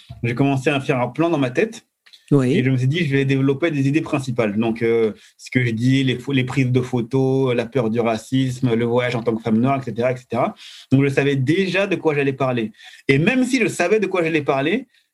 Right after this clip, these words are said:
Speaker 1: il y avait des jours où j'avais vraiment le syndrome de la feuille blanche. Mais vraiment, c'est-à-dire qu'il y avait des jours où j'avais, j'avais envie d'écrire, j'avais cette envie d'écrire, mais il y a rien qui sortait.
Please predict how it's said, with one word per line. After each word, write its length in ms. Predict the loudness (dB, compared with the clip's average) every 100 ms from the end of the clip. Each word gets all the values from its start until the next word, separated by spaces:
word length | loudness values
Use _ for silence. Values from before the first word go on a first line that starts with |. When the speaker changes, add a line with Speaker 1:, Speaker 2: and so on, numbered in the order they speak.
| 0
Speaker 1:
il 80 |
y 20 | 2
avait 180 | 2
des 180 | 2 2
jours 280 | 2 2 2
où 40 | 0
j'avais 180 | 0
vraiment 300 | 0 0 0
le 100 | 0
syndrome 440 | 0 0 0 0 2
de 60 |
la 120 | 0 0
feuille 160 | -2
blanche. 320 | 0 -2 0
Mais 140 | 0 2
vraiment, 440 | 2 2 0 -2 -8 _
c'est-à-dire 180 | -2 0
qu'il 100 | 2
y 40 | 0
avait 100 | 2
des 140 | 2
jours 340 | 2 0 0 -6 _ _ _ _
où 120 | 2
j'avais, 280 | 2 2 2 2
j'avais 220 | 0 0 2
envie 300 | 0 0 0
d'écrire, 300 | 0 0 0
j'avais 160 | 2
cette 180 | 2 0
envie 180 | 0 0
d'écrire, 360 | -2 0 -4 -4 _ _ _
mais 100 | 2
il 40 |
y 40 | 2
a 60 |
rien 200 | 2 0
qui 140 | 0 -2
sortait. 400 | -4 -4 -6